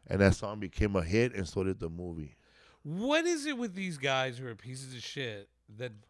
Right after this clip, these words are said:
Speaker 2: put out
Speaker 1: He was
Speaker 2: great
Speaker 1: the
Speaker 2: content?
Speaker 1: guy that came up and put, decided that putting a black dude, a funny black dude, and a straight black guy together as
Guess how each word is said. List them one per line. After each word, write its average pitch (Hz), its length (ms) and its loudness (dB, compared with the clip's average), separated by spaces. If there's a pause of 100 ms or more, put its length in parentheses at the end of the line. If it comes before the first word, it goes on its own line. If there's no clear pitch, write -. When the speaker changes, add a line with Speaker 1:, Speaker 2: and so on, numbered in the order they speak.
Speaker 2:
put 143 160 -6
out 131 280 -4
Speaker 1:
He 135 160 10
was 175 300 12
Speaker 2:
great 131 120 -4
Speaker 1:
the 143 100 12
Speaker 2:
content? - 140 -4
Speaker 1:
guy 175 560 12 (160)
that 120 200 8
came 151 340 8
up 151 300 8 (100)
and 117 220 6
put, 139 380 10 (1200)
decided 131 760 12 (360)
that 107 220 8
putting 135 320 10
a 117 80 12
black 120 500 10
dude, 151 400 10 (1040)
a 107 100 12
funny 131 340 8
black 127 460 10
dude, 156 340 8 (680)
and 113 140 6
a 101 60 4
straight 127 480 0
black 120 280 8
guy 127 100 6
together 117 460 6
as 104 140 6